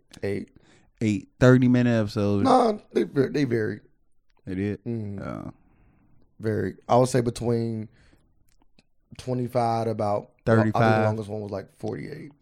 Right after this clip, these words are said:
Speaker 1: Season five is forty-eight.
Speaker 2: That's bad.
Speaker 1: What did you say?
Speaker 2: I need more.
Speaker 1: I agree with you. I agree with
Speaker 2: The
Speaker 1: you.
Speaker 2: budget on that show probably over the top, though, so.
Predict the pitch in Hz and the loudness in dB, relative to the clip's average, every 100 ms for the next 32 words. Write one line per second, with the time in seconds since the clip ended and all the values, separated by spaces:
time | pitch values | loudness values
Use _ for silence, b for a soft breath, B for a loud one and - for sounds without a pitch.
0 | _ - 107 - 65 - - - 80 80 | _ -14 -14 -12 -14 -14 -16 -16 -16 -16
1 | - - _ _ _ 131 - - b b | -18 -20 _ _ _ -20 -20 -20 b b
2 | b b b b b b b b b b | b b b b b b b b b b
3 | b - B B B B B B B B | b -20 B B B B B B B B
4 | B B B B B B - 101 110 139 | B B B B B B -8 -6 -4 -4
5 | 139 - - - 104 104 107 101 - _ | -6 -10 -16 -6 -2 0 0 0 -6 _
6 | _ _ - - 131 214 285 277 254 254 | _ _ -18 2 6 6 6 4 2 -2
7 | 110 _ _ _ _ _ _ _ _ _ | -4 _ _ _ _ _ _ _ _ _
8 | _ _ 196 - _ - 135 _ _ b | _ _ -20 -20 _ -20 -20 _ _ b
9 | b b b - 135 156 143 117 113 131 | b b b -4 -2 0 0 0 4 4
10 | 120 110 104 101 104 95 98 95 87 - | 4 0 -2 -2 -2 -4 -4 -4 -6 -6
11 | 104 71 90 101 - - | -6 -6 -6 -8 -10 -14